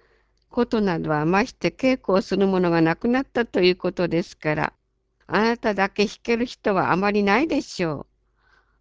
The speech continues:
と、院がお言いになると、宮は無邪気に微笑んで、自分の芸がこんなにも認められるようになったかと喜んでおいでになっ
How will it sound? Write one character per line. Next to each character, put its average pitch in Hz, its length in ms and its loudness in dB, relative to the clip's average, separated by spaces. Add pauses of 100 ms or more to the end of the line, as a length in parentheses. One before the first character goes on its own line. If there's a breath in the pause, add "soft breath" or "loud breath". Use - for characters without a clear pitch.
と、 - 220 0 (100)
院 247 260 2
が 165 240 2
お 175 40 2
言 196 140 0
い - 20 -2
に 196 180 -2
な 180 180 0
る 175 140 -10 (140)
と、 - 180 -8 (1300)
宮 214 340 2
は 165 220 2
無 208 120 2
邪 320 260 -2
気 - 200 -14
に 175 200 0
微 240 60 -10 (180)
笑 196 320 2
ん 180 140 -6
で、 156 200 -10 (640 soft breath)
自 180 160 2
分 240 300 2
の 233 140 2
芸 208 280 0
が 165 160 -2
こ 226 240 -2
ん 285 140 4
な 277 100 0
に 254 140 2
も 185 220 2
認 175 260 2
め 254 160 2
ら 247 160 2
れ 240 80 -2
る 247 160 2
よ 220 140 4
う 196 40 2
に 180 140 2
な 196 160 0
っ - 20 -8
た - 220 -6
か 160 180 -2
と - 120 -4
喜 175 420 0
ん 302 160 0
で 175 60 0
お 170 100 2
い 160 100 -2
で 160 140 -2
に - 200 -4
な 127 120 -6
っ - 40 -12